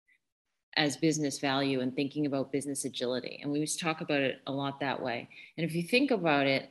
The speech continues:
um, and what Kurt was saying, we used to talk about current value as, you know, that's right now, think about the market value, and then unrealized value as future value.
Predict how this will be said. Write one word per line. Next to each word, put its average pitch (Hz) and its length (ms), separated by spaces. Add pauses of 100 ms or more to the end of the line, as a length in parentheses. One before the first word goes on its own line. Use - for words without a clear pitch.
um, 143 260
and 147 80
what 156 160
Kurt 160 180
was 143 140
saying, 135 320 (220)
we 190 80
used 233 180
to 214 180
talk 160 280
about 147 200
current 170 280
value 143 340
as, - 240
you 156 80
know, 131 180
that's 143 220
right 156 220
now, 139 400 (120)
think 147 120
about 147 140
the 135 60
market 139 220
value, 131 320 (280)
and 160 120
then 160 120
unrealized 175 640
value 139 240
as 131 120
future 214 420
value. - 380